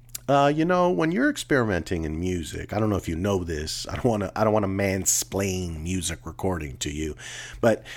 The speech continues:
when you are recording a song, there's a lot of experimentation that goes along with, uh, you know, setting up mics, technique,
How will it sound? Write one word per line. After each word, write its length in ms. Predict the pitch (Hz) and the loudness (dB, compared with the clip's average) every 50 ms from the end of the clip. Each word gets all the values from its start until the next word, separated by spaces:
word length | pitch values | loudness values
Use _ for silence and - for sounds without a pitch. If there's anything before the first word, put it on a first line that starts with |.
| - - | -12 -2
when 180 | - 120 117 113 | 2 2 2 4
you 200 | 120 139 147 143 | 6 6 6 8
are 200 | 135 143 143 139 | 6 6 6 4
recording 920 | 120 110 104 - - - - - 156 170 156 135 120 98 98 92 90 90 - | 2 0 0 0 -4 -6 -2 2 4 6 6 6 4 2 0 -2 -2 -4 -4
a 100 | - 95 | -2 0
song, 600 | - - - 143 135 135 117 101 92 82 85 90 | 0 2 4 4 4 4 4 2 0 -2 -4 -2
there's 200 | 107 139 175 190 | 0 2 2 2
a 60 | - | 2
lot 240 | 240 233 233 247 254 | 2 4 4 4 4
of 100 | 262 226 | 2 -2
experimentation 800 | - - - - 202 196 180 170 151 - 170 170 151 - 139 123 | -4 -4 -2 0 0 0 0 -2 -2 0 0 0 0 0 0 -2
that 100 | - - | 0 0
goes 220 | - 131 131 117 | 0 0 0 0
along 480 | 113 110 120 120 107 98 92 85 85 87 | 0 2 2 2 2 2 0 -2 -2 -4
with, 320 | 90 85 - - - - - | -4 -4 -6 -10 -14 -12 -8
uh, 680 | - 85 80 76 73 71 67 64 64 52 - 50 52 52 | -6 -4 -4 -4 -4 -6 -8 -10 -12 -12 -12 -14 -12 -10
you 160 | 78 107 107 | -8 -6 -6
know, 160 | 85 78 78 | -6 -6 -6
setting 320 | - - - 92 80 82 85 | -4 -2 0 0 -2 -2 -4
up 140 | 82 - - | -6 -6 -6
mics, 720 | 90 92 87 87 87 87 82 - - - - - - - | -6 -6 -4 -4 -4 -4 -4 -6 -6 -6 -4 -4 -6 -6
technique, 880 | - - - - - - 87 85 87 90 90 87 - - - - - | -4 -4 -6 -4 -4 -6 -6 -4 -4 -4 -6 -8 -10 -14 -18 -20 -20